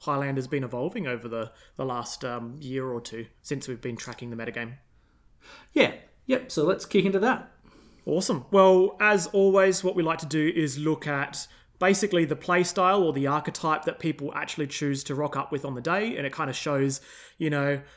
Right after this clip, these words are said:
Speaker 1: where people's confidence lies in terms of both what they're confident at playing and what they're confident will actually, uh,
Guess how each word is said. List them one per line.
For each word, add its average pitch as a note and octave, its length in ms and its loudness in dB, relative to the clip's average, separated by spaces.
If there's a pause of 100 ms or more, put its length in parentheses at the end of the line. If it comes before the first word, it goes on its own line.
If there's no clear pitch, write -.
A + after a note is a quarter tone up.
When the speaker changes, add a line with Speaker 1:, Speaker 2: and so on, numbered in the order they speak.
(120)
Speaker 1:
where A3 340 8
people's F#3+ 400 0
confidence E3 580 -2
lies D#3+ 580 2
in D#3 260 -4
terms C#3+ 440 -2
of C3+ 220 -2
both C#3 240 0
what D#3 160 -4
they're D#3+ 160 2
confident C#3 480 -6
at - 140 -8
playing G3 300 -2
and C#3 100 -2
what - 80 -6
they're C#3 100 0
confident C3+ 400 -6
will C3+ 120 -4
actually, B2+ 720 -8
uh, B2 320 -6